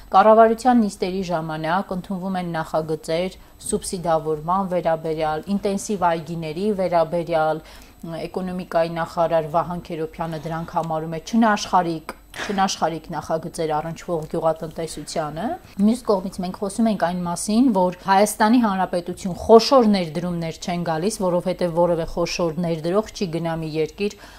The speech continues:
որն ունի, օրինակ, անվտանգային նման համակարգ, որի սահմաններն այս կարգի անպաշտպան են։ Հետևաբար, փոքր ներդրումներով և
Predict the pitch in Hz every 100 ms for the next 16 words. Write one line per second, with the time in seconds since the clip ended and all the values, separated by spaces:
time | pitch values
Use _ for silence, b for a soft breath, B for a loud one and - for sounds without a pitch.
0 | B 165 185 196 175 170 180 175 160 165
1 | 170 - - 180 180 175 165 165 160 165
2 | 180 160 156 190 170 151 151 - 165 185
3 | - 170 165 - 170 165 165 165 165 165
4 | 175 170 - 160 151 - 151 151 170 160
5 | - 175 156 165 254 262 B B B 208
6 | 214 226 233 233 233 - - - 247 247
7 | 247 226 180 202 190 165 175 170 175 170
8 | 165 156 185 233 254 190 180